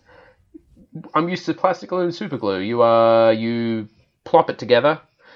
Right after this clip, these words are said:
and within five to ten seconds, it's more or less sealed or melted. You don't, you can put it down, it'll be fine. With this, you have to hold it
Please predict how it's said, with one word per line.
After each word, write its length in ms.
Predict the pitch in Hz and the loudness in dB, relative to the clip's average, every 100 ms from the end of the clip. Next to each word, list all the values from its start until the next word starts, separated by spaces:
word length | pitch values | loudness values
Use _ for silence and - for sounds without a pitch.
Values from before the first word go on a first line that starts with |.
| _ _ - | _ _ -4
and 540 | 107 104 107 107 107 | -2 0 0 -2 -4
within 320 | 107 107 104 104 | -4 -4 -6 -4
five 300 | - 131 117 | 2 2 2
to 80 | |
ten 200 | - 107 | -6 -6
seconds, 400 | 104 117 110 110 110 | -2 -2 -2 -4 -8
it's 160 | 104 | -6
more 220 | 123 123 | 0 2
or 40 | 110 | 4
less 160 | 104 | 0
sealed 400 | - 117 110 107 107 | -2 -6 -4 -2 -2
or 80 | |
melted. 580 | 101 98 98 110 101 101 - | -4 -6 -4 -4 -4 -6 -12
You 100 | 101 | -6
don't, 240 | 107 95 - _ | -4 -6 -10 _
you 120 | 107 98 | -10 -10
can 160 | 98 | -8
put 160 | 98 147 | -2 -2
it 80 | 120 | 0
down, 300 | 113 110 107 | -2 -2 -2
it'll 100 | 98 | -4
be 140 | 92 | -6
fine. 500 | 87 113 107 104 104 - | -6 -4 -2 -4 -6 -10
With 220 | 101 104 | -12 -6
this, 260 | 127 123 | -6 -6
you 80 | 104 | -10
have 140 | 107 - | -10 -10
to 60 | |
hold 320 | - 127 139 165 | 0 2 4 2
it 200 | 165 | 0